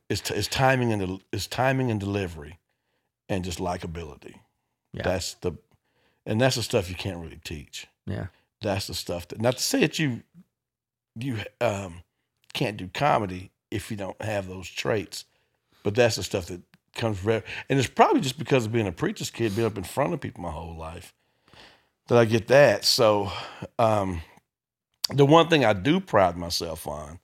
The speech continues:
Speaker 1: that I hear people say, and then, and when you hear other comics say it, that's when it really makes you feel good that,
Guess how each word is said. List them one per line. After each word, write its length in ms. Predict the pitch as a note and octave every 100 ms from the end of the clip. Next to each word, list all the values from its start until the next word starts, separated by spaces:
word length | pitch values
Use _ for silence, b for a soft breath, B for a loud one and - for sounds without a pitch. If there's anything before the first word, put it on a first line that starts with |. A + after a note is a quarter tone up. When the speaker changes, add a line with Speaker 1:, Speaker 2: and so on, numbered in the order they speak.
| b b b b
Speaker 1:
that 140 | G#2+ G#2
I 80 |
hear 160 | A2 A#2
people 300 | - G#2 G2
say, 280 | - F2+ D#2+
and 120 | B2 D3
then, 240 | F3 F3+ B B B
and 80 | D#3+
when 80 | F#3
you 80 |
hear 80 | A3
other 140 | F3 B2+
comics 500 | - D3 C#3+ G#2+ -
say 260 | G#2+ E2
it, 160 | E2 G#2+
that's 240 | A#2+ -
when 80 | F#2+
it 60 | F2+
really 180 | F#2 F2+
makes 180 | E2+
you 60 | E2+
feel 220 | - F2+
good 180 | E2+ E2+
that, 200 | F2 -